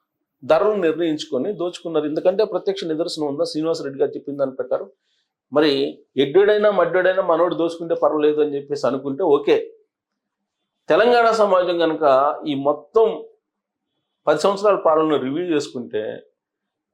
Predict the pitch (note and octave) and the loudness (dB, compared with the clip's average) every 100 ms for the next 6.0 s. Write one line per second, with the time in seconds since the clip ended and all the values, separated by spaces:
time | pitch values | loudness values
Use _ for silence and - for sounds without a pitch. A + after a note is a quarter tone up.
0 | _ _ _ _ _ _ _ _ A#2 E3+ | _ _ _ _ _ _ _ _ -2 0
1 | G#3+ B3+ B3+ C4 A#3 A3+ F3+ F3 G3+ A3+ | 2 2 4 4 4 6 6 6 6 6
2 | A#3 A#3 - - - _ - E3+ - A3 | 4 0 -10 -20 -20 _ -4 -2 -2 -2
3 | D#3+ F#3 F#3+ G#3 F#3 E3+ D3+ D#3 C#3 G#2+ | 2 2 2 0 0 0 -2 0 0 -2
4 | - - _ _ _ _ D#3 G#3 A#3+ A#3 | -2 -14 _ _ _ _ 2 4 4 4
5 | A#3+ G#3+ G3 F#3 F3+ E3 D#3 C#3+ D3 | 4 2 2 0 -2 -2 2 2 4